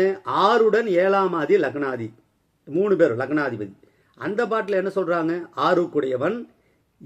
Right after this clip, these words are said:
ஏழுக்கு அதிபன், இரண்டாம் பாவக அதிபதி வெள்ளி.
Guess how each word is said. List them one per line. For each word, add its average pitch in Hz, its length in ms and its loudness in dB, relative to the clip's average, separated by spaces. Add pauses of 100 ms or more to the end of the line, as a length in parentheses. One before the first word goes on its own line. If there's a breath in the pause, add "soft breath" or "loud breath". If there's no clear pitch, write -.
ஏழுக்கு 202 480 6
அதிபன், 147 400 -2 (540)
இரண்டாம் 196 680 2
பாவக 156 400 2
அதிபதி 131 380 -2 (640)
வெள்ளி. 170 440 2